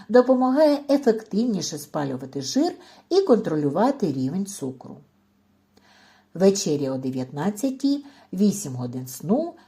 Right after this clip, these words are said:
одну-дві години без їжі вранці дорівнює дванадцятигодинний піст.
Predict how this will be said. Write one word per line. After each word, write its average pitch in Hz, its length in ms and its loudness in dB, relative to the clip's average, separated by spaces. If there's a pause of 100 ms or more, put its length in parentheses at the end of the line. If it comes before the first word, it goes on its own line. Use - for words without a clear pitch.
(160)
одну-дві 151 720 2
години 139 520 -4
без 135 300 -4
їжі 127 340 -6
вранці 262 600 -4 (260)
дорівнює 302 760 4
дванадцятигодинний 160 1300 -4 (100)
піст. - 320 -10